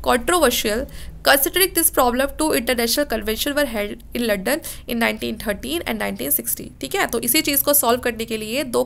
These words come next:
कन्वेंशन भी किए गए हैं लंदन में, एक नाइनटीन थर्टीन में, एक नाइनटीन सिक्सटी में। The second convention,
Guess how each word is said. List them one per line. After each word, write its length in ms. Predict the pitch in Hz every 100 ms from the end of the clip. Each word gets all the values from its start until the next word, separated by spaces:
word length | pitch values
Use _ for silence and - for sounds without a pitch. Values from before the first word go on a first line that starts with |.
| 233
कन्वेंशन 400 | 208 233 349 330
भी 80 |
किए 200 | 294 233
गए 160 | 220 214
हैं 80 | 240
लंदन 320 | 240 190 113
में, 60 | 254
एक 200 | - - 226
नाइनटीन 300 | 214 226 233
थर्टीन 280 | 214 208 254
में, 60 | 339
एक 80 | 349
नाइनटीन 280 | 208 202 294
सिक्सटी 380 | - - - - 240
में। 60 | 233 - - - - - -
The 120 | 269 277
second 260 | 302 311 349
convention, 480 | 330 302 302 359 370